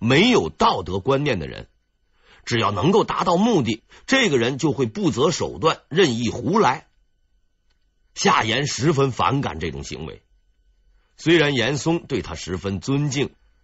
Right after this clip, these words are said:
早敬礼、晚鞠躬，他却越来越瞧不起这个人。严嵩呢，并不在意，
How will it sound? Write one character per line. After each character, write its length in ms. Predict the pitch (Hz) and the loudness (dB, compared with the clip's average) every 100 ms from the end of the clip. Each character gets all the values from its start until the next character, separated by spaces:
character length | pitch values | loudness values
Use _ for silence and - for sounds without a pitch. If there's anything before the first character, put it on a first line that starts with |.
| _ | _
早 340 | - 113 92 113 | -4 0 0 2
敬 320 | 135 147 107 | 2 2 0
礼、 160 | 90 | -2
晚 320 | 107 98 87 98 | -2 -2 -2 0
鞠 200 | 151 190 | 0 2
躬， 240 | 196 196 _ _ _ _ | 2 0 _ _ _ _
他 300 | - 226 254 | -4 0 0
却 240 | 247 175 - | -2 -6 -2
越 280 | 170 165 95 | 2 4 2
来 140 | 82 | -2
越 140 | 104 | -4
瞧 360 | 87 - 113 208 | -6 -2 2 2
不 120 | 226 | 0
起 180 | 131 - | -4 -6
这 120 | 80 | -10
个 100 | 65 | -10
人。 180 | 50 50 _ _ _ _ _ _ _ _ _ _ _ _ | -14 -18 _ _ _ _ _ _ _ _ _ _ _ _
严 260 | 120 185 | 0 2
嵩 280 | 220 247 254 | 2 0 0
呢， 160 | 220 151 _ _ | 0 -4 _ _
并 220 | 208 95 | -6 -4
不 160 | 90 | -8
在 240 | 143 220 123 | -6 -6 -6
意， 180 | 67 | -10